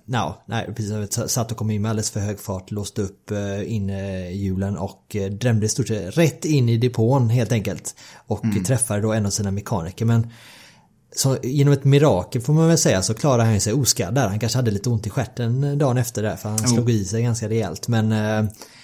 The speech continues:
Speaker 1: i stridens hetta så var det bara upp och byta däck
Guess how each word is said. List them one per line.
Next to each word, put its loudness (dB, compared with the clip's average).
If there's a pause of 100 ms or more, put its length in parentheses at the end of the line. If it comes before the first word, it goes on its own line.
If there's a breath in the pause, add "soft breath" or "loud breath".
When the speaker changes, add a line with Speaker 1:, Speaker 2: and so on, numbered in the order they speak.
(200 loud breath)
Speaker 1:
i -2
stridens 2
hetta -2
så 0
var 4
det 2
bara 4
upp 6
och 0
byta 4
däck 0